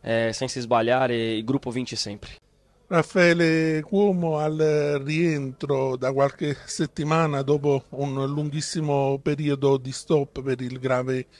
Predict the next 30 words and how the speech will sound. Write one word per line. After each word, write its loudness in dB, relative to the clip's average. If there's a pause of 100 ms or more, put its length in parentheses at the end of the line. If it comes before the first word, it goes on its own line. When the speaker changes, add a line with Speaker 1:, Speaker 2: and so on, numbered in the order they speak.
(240)
Speaker 2:
infortunio. -4 (300)
Eh, -4
un -4
Raffaele 2
Cuomo 2
che -2
nonostante -4
tutto -2
non -2
fa 0
mancare 0
mai -2 (220)
il 0
suo 2
decisivo 0
apporto -4
e 2
anche 4
oggi 2 (200)
sei -2
stato 4
decisivo, -6
è -4
il -4
tuo 2
il -2
gol 4
vittoria 2
sul -2
rigore. -4